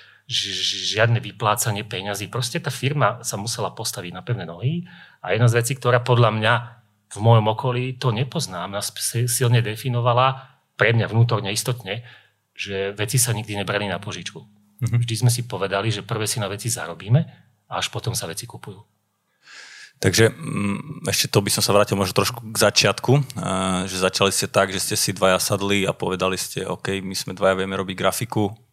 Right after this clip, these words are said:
Speaker 2: spravíme si firmu a ideme za ňa zákazky,“ alebo to vyplynulo
Speaker 1: Bolo to
Speaker 2: postupne?
Speaker 1: také plynulé tým, že ja už som predtým robil sám ako živnostník, potom sme robili s Julom Naďom spolu. Keď Daniel prišiel, tak sme boli súčasť také väčšej komunity, kde v určitej dobe sa,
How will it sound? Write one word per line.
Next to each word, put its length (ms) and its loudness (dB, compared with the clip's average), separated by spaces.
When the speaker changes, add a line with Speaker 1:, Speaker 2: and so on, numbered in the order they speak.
Speaker 2:
spravíme 320 2
si 160 -6
firmu 480 -4
a 80 -10
ideme 240 -2
za 160 -2
ňa 80 0
zákazky,“ 480 -2
alebo 240 0
to 400 -4
vyplynulo 560 0
Speaker 1:
Bolo 160 8
to 160 4
Speaker 2:
postupne? 80 -2
Speaker 1:
také 240 2
plynulé 480 4
tým, 240 0
že 160 0
ja 80 6
už 100 0
som 220 2
predtým 320 2
robil 480 -4
sám 400 -2
ako 200 -2
živnostník, 680 -2
potom 320 2
sme 160 6
robili 320 0
s 80 -6
Julom 240 6
Naďom 480 6
spolu. 480 2
Keď 160 0
Daniel 320 6
prišiel, 320 2
tak 160 -4
sme 80 4
boli 240 0
súčasť 400 -2
také 80 -10
väčšej 320 0
komunity, 560 -2
kde 80 0
v 160 -4
určitej 320 2
dobe 240 6
sa, 320 2